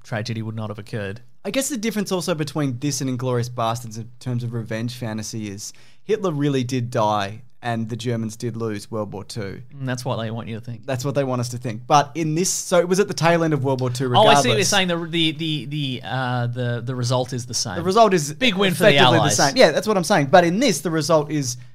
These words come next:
Speaker 2: is hugely different. The, the, apparently after the Tate murders and because of Vietnam and such, like, that gold, this golden era of, era of, era of Hollywood disappeared. And I do wonder if it was the idea that this golden era would have continued on just that little bit longer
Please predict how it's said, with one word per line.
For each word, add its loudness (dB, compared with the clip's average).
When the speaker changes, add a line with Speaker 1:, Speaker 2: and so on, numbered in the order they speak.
Speaker 2:
is -6
hugely -4
different. -8
The, -12
the, 2
apparently 6
after 6
the -2
Tate 2
murders 0
and 0
because -4
of -2
Vietnam -2
and -6
such, -4
like, -4
that -2
gold, 0
this -4
golden -2
era -4
of, -12
era -8
of, -12
era -4
of -6
Hollywood -2
disappeared. -6
And -4
I 0
do 0
wonder 0
if -6
it -20
was -4
the 4
idea 6
that -2
this -6
golden -2
era 0
would -4
have -12
continued -2
on -2
just -6
that -2
little -4
bit -6
longer -4